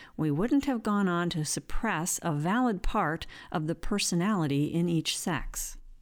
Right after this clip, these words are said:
Instead, we looked at Eve's activity as wrong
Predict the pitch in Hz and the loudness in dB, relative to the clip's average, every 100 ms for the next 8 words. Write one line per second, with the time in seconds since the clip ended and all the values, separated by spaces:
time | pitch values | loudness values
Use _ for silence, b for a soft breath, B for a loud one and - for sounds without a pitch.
0 | _ _ _ - 180 160 160 - 254 254 | _ _ _ -4 2 2 2 0 0 2
1 | 180 185 233 B B - 165 165 233 240 | 2 0 -2 B B -2 2 2 0 0
2 | 202 - 214 226 226 202 - 170 160 - | -2 -2 0 4 4 2 0 -4 -4 -2
3 | - 233 170 156 175 160 147 151 196 170 | -2 0 2 2 2 0 -2 0 2 2
4 | 139 196 | 4 4